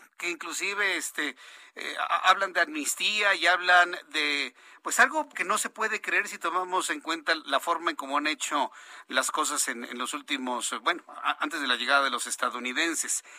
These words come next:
¿Es creíble toda esta oferta que los talibanes han hecho allá en Afganistán?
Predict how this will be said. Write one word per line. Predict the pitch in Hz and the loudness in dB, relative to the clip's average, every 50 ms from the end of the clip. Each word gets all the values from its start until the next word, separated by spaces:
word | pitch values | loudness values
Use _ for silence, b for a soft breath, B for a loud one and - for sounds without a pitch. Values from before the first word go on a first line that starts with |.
| B B B B B B B B B - 220 | B B B B B B B B B 2 2
¿Es | 202 - | 2 4
creíble | - 262 262 254 226 214 208 220 - 285 311 - | 8 8 8 8 8 6 2 0 -4 -6 -6 -2
toda | - 233 214 220 | 0 0 2 2
esta | 202 - - 196 | 4 6 8 8
oferta | 175 - - 180 180 - - 226 | 8 8 6 4 4 4 2 -2
que | - 226 | -2 -2
los | 190 175 - | -4 -2 0
talibanes | - 156 143 143 143 156 160 165 156 - | 0 0 2 4 4 4 4 4 2 0
han | 151 143 143 | 0 0 0
hecho | 143 147 - - 160 143 | 0 -2 -2 0 2 2
allá | 127 120 120 135 135 | 2 4 4 2 2
en | 139 139 | 2 2
Afganistán? | 127 - 123 113 107 104 - - 113 - | 0 -2 -2 -6 -6 -8 -10 -10 -10 -10